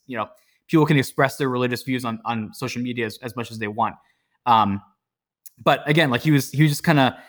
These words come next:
like, offering this timid kinda, like, "Hey, maybe you shouldn't say that, you know, abortion is murder. Maybe you should watch, I don't know if that's helpful. You know, I don't know if that's pragmatic." So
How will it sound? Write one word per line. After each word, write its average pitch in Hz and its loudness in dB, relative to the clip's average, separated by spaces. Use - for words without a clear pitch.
like, 135 0
offering 135 2
this 117 -2
timid 131 0
kinda, 113 -2
like, 104 -6
"Hey, 196 2
maybe 175 -2
you 214 0
shouldn't 156 0
say 131 -2
that, 107 -2
you 135 -4
know, 120 -2
abortion 120 -4
is 107 -10
murder. 107 -4
Maybe 135 -6
you 190 -6
should 151 -6
watch, 123 -2
I 135 2
don't 170 4
know 180 2
if 170 0
that's 156 -4
helpful. 120 -6
You 123 -6
know, 113 -2
I 120 0
don't 156 0
know 160 0
if 151 -2
that's 135 -4
pragmatic." 113 -2
So 135 2